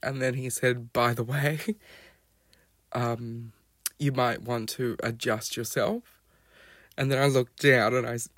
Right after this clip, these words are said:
realised what he was saying. So I fixed that. Went inside, I had a shower, I changed my clothes,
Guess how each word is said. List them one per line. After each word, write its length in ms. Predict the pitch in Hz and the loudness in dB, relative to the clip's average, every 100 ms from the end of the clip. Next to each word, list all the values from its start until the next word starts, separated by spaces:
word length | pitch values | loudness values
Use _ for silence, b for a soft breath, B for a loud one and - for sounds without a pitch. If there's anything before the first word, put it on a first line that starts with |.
| - | -2
realised 500 | 127 123 113 120 120 | 2 4 4 2 0
what 120 | 143 | -2
he 80 | 123 | 2
was 180 | 131 - | 2 4
saying. 540 | - 113 98 147 196 - B B B B B B B B B B B B B B B - | 6 6 6 2 2 -6 B B B B B B B B B B B B B B B 0
So 600 | - 208 226 233 233 208 B B B B B B B _ _ - | 8 10 10 10 6 4 B B B B B B B _ _ -2
I 120 | 160 | 0
fixed 360 | 156 190 - | 2 0 2
that. 340 | - 180 233 - _ _ _ _ _ _ _ _ _ _ _ _ _ _ _ _ _ - - | 4 4 4 -4 _ _ _ _ _ _ _ _ _ _ _ _ _ _ _ _ _ -14 0
Went 240 | 170 160 | 0 2
inside, 720 | - 143 131 131 135 175 202 - | -2 0 0 2 2 2 0 -4
I 120 | - 131 | -2 0
had 180 | 135 | 0
a 80 | 127 | -2
shower, 540 | 123 123 139 196 220 214 _ _ _ _ _ _ _ | -2 0 0 0 -4 -8 _ _ _ _ _ _ _
I 140 | - 143 | -4 -4
changed 440 | - 135 123 123 | -2 -2 -2 -4
my 140 | 127 127 | -6 -4
clothes, 680 | - 143 202 208 208 - | -4 -2 -2 -2 -4 -14